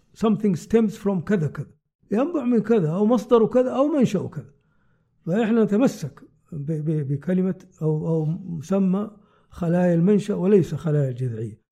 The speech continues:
لكن الصحافة، الإعلام عمومًا مكتسح جدًا، وقالوا الناس كلهم يقولوا جذعية، جذعية، واحنا نقولها جذعية عشان يعني على مضض، يعني ما، ما نم-، فالشاهد انه هذه حكاية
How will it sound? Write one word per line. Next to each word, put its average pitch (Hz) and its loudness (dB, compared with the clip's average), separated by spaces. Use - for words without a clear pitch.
لكن 214 0
الصحافة، 175 -4
الإعلام 160 2
عمومًا 165 0
مكتسح 147 -6
جدًا، 135 -6
وقالوا 170 0
الناس 185 -2
كلهم 202 0
يقولوا 127 -6
جذعية، 127 -6
جذعية، 196 -8
واحنا 196 -6
نقولها 202 0
جذعية 160 -2
عشان 165 -4
يعني 165 -4
على 165 2
مضض، 139 0
يعني 104 -12
ما، 135 -6
ما 143 -2
نم-، 123 -10
فالشاهد 247 2
انه 208 2
هذه 170 -2
حكاية 185 -2